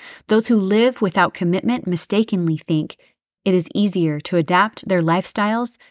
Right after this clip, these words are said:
to the weight and restrictions of chains, rather than put forth the effort to change.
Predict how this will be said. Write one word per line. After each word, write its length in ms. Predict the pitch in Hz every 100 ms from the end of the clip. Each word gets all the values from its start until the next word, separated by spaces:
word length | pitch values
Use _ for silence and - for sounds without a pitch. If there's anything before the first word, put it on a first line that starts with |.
| -
to 100 | 175
the 140 | 175
weight 280 | 165 185 220
and 120 | 190
restrictions 640 | 175 160 - 170 - 208 214
of 140 | -
chains, 680 | - - 190 170 143 - - _ _ _ _
rather 340 | 185 196 240 247
than 180 | 170
put 240 | 165 247 -
forth 300 | - 180 -
the 160 | 170 -
effort 340 | 175 - 156 -
to 100 | 160
change. 560 | - 165 151 156 -